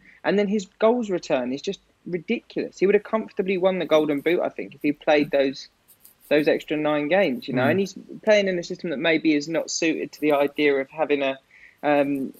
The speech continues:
Speaker 1: having a load of chances in a game, you know. So he's just absolutely brilliant. I do, I do wanna just echo what you said,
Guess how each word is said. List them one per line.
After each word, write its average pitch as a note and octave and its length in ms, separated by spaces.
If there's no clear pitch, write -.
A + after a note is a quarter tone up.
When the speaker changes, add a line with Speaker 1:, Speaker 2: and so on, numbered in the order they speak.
Speaker 1:
having D3+ 280
a D3 40
load D3+ 400
of C3 120
chances C#3 440
in C#3 140
a C3 80
game, C#3+ 460
you A#2+ 80
know. B2 140
So C#3 260
he's D3 100
just - 220
absolutely - 360
brilliant. D3 240
I D3 100
do, E3 260
I D#3 120
do F3 100
wanna E3+ 160
just D3+ 200
echo D3 220
what B2+ 180
you C3+ 100
said, C3 260